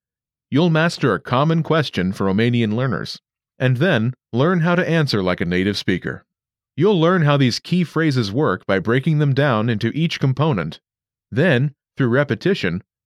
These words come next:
and new vocabulary, you'll expand your understanding of the question, its answers, and any variations. In this lesson, you'll learn how to respond to the common question, "What's your job?" In Romanian, this is,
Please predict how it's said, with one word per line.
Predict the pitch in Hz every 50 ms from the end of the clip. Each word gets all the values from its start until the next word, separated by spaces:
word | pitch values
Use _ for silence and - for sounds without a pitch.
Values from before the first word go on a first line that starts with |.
| _ - -
and | 123 143 165 170 160 123 131
new | 139 139
vocabulary, | 131 127 117 - - 156 160 151 131 104 90 85 80 78 62 - - _ _ _ _ _ _ _ _ _
you'll | - 151 151 147
expand | 135 - - - - 156 180 202 190 143
your | 123 110
understanding | 107 127 131 135 131 - - 120 120 123 131 123 117
of | 110 101
the | 110
question, | - - 139 143 135 - - 90 82 - - _ _ _ _ _ -
its | 107 110 104 -
answers, | 147 165 190 175 - 104 90 92 98 - - _ _ _ _ -
and | 90 90 98
any | 113 131 143 135
variations. | 117 120 117 113 110 107 101 92 87 - - 71 60 57 - - _ _ _ _ _ _ _ _ _ _ _ _ _ _ _ _ _ -
In | 117 123 135
this | 165 208 233 - -
lesson, | 90 78 73 - 107 120 139 - _ _ _ _ -
you'll | 131 175 196 196
learn | 196 190 185 156
how | 151 165 147
to | 147
respond | 131 127 120 - - 123 120 120 117
to | 110 95
the | 104 95
common | - 113 104 98 92 90
question, | 87 - 147 165 - - - 85 80 90 - _ _ _ _ _ _ _ _ _ _
"What's | - 127 175 208 - -
your | 143 143 185 165
job?" | 139 175 214 185 107 78 62 - - _ _ _ _ _ _ _ _ _ _ _ -
In | 131 135
Romanian, | 139 135 147 180 214 220 160 104 92 85
this | 80 76 - -
is, | 65 65 92 - -